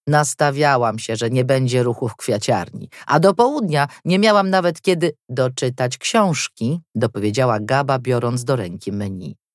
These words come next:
„Bardzo śmieszne, Adamska, naprawdę boki zrywać. Ty zawsze musisz dorzucić swoje pięć groszy. Mniejsza z tym.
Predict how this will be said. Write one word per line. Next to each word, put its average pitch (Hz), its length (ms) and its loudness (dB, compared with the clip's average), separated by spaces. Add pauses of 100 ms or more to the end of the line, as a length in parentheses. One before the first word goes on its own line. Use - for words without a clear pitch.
(480)
„Bardzo 165 560 2
śmieszne, - 540 -10
Adamska, 104 500 -2
naprawdę 170 460 4
boki 180 520 0
zrywać. - 580 -10 (380)
Ty 185 120 4
zawsze 277 300 2
musisz 226 300 2
dorzucić 165 520 -2
swoje 156 340 0
pięć 131 340 -2
groszy. - 440 -4 (360)
Mniejsza 208 420 4
z - 100 -4
tym. - 200 -2